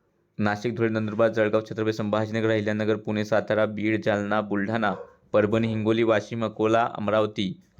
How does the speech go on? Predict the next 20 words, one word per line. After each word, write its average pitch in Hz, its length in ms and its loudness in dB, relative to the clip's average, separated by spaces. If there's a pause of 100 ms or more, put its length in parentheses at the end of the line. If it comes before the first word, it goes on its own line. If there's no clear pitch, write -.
यवतमाळ, 110 380 4
वर्धा, 110 420 2
नागपूर, 110 420 0
भंडारा, 107 380 2
गोंदिया 104 540 0 (340)
या 113 100 2
ठिकाणी 127 300 -2
विशेष 104 440 -2
काही 131 160 0
पावसाचा 120 440 2
अंदाज 107 280 2
सध्या 110 360 0
दिसत 104 420 -2
नाही. 104 280 -2
झालं 107 220 2
तर 104 120 0
एकदा-, 104 240 0
एखाद्या 110 400 -2
ठिकाणी 113 220 0
एकदम, 113 160 0